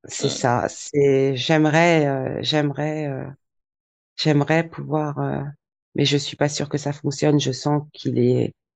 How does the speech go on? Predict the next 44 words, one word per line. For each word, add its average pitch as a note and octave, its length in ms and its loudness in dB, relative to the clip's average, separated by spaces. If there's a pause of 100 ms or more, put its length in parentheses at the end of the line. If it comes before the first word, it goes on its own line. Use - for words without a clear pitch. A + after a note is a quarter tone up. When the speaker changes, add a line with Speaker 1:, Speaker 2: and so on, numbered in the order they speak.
(360)
Speaker 1:
il B2+ 80 -2
y C#3 40 4
a C3+ 80 6
de B2 60 -6
la C3+ 120 4
résistance. C#3+ 960 0
Euh, C3+ 220 0 (460)
j'ai E3 140 4
fait F#3 180 2
ce F#3+ 100 -8
que E3+ 100 0
je E3 100 -6
pouvais. C#3 420 -4 (260)
Speaker 2:
Ouais, A3 220 -6
bien - 120 -6
sûr, - 320 -10 (280)
bien F#3+ 100 -6
sûr. - 220 -12 (420)
Est-ce C4+ 160 2
que, B3+ 200 4
du G#3 140 2
coup, B3 300 0 (140)
ça - 180 -2
me G3+ 60 0
fait G#3 160 0
le G3+ 140 6
lien, C4 280 6
mais G3+ 160 6
est-ce G#3 140 0
que - 80 0
sa G3+ 180 2
prise A#3 240 -2
de A3 100 2
poids, G#3+ 220 0
c'est A3 260 -2
pareil A3 500 0
ou G#3+ 60 -2
est-ce - 140 -8
que G#3 100 -2
c'est G#3 160 -6
encore F#3+ 260 -2
autre F#3 240 -6
chose ? - 380 -8 (300)
Speaker 1:
Hmm. B2+ 320 -2